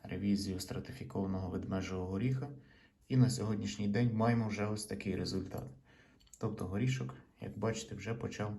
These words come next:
розтріскуватись і знаходиться от в такій стадії. Тобто на початок проростання. Це якраз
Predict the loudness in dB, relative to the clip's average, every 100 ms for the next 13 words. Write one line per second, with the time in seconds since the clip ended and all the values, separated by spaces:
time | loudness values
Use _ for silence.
0 | -10 _ _ -20 -20 _ -6 -4 0 0
1 | 0 -6 -4 -4 -4 -4 -2 0 0 0
2 | -2 -4 -4 -4 -6 -4 -4 0 0 0
3 | -2 -8 -16 -20 -20 -20 _ _ -14 -8
4 | -2 -2 -2 -10 _ -4 -2 -2 -2 -2
5 | -2 -2 -4 -2 -2 -2 0 0 0 -4
6 | -10 -20 -20 -20 -16 -10 -4 0 0 0
7 | -2 -2 0 -2